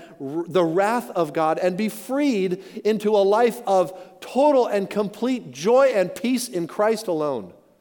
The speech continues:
This is our passion. I pray that God would give us grace to be a loving community, a discerning community.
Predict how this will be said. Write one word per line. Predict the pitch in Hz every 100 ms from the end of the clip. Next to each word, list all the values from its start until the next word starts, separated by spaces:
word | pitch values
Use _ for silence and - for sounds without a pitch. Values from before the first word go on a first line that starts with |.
| _ _ _ _ -
This | 135 156
is | 160 131
our | 127 117 110 - - - _ _
passion. | 143 131 123 92 87 - _ _ _ _ _ _ _ _ _ _ _ _ _ _ -
I | 139
pray | 147 170 131 101 -
that | 127
God | 123 127
would | 123
give | 127
us | 120
grace | - 135 113 -
to | 117
be | 113
a |
loving | 110 123 123
community, | 101 107 95 90 82 - _ _ _ _ _ _ _ -
a | 120
discerning | 110 113 - - 156 123 98
community. | - 101 90 82 80